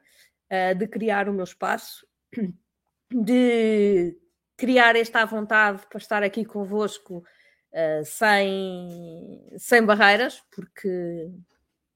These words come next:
eu, se me dissessem há dois anos que eu ia estar aqui, eu iria dizer que vocês eram loucos, porque eu era incapaz de estar aqui a falar para várias câmaras à minha frente,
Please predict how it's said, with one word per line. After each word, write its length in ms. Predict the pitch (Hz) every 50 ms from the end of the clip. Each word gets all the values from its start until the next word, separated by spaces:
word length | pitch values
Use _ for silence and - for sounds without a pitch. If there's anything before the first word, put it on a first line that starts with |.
| _ _ _ 370 302
eu, 460 | 190 180 170 170 165 165 165 165 151
se 200 | - - - -
me 100 | 196 196
dissessem 680 | 180 202 190 - 214 196 190 - - 196 185 180 185 _ _ _ _ _ - - _ _ _ _
há 420 | - 185 175 165 160 151 123 - _ _ _ _ _ _
dois 380 | 196 165 185 196 190 175 175
anos 240 | 202 180 190 180 -
que 100 | - 175
eu 80 | 170 175
ia 80 | 180
estar 260 | 175 175 - 170 165
aqui, 340 | 165 165 165 - 185 175 170
eu 180 | 165 156 156 156
iria 340 | 151 151 147 156 151 151 151
dizer 460 | 165 165 170 151 156 151 147 143 143
que 580 | - _ _ 156 139 135 131 127 120 110 95 - - - - _ _ _ _ _ _ _
vocês 440 | - 147 143 143 - - 143 135 135
eram 220 | 104 104 123 131
loucos, 520 | 139 139 131 123 - _ - - - - _ _
porque 260 | - 143 131 - 147
eu 80 | 127 123
era 140 | 113 123 143
incapaz 840 | 180 220 226 277 269 269 - 226 185 - 131 120 - - - - _ _ _ _
de 60 | _ -
estar 240 | - - 139 131
aqui 440 | 143 135 - - 156 143 139 131 127 - _ _ _ - _ _
a 100 | - 147
falar 540 | - - 170 160 160 151 151 143 147 -
para 600 | - 160 151 147 143 147 139 131 131 135 131 - - - - - _ _
várias 560 | 165 160 170 180 156 147 151 180 226 247 247
câmaras 440 | - - 185 165 165 170 190 202 196
à 100 | 185 160
minha 200 | 160 175 208 233
frente, 500 | 247 247 202 208 147 - 165 - _ _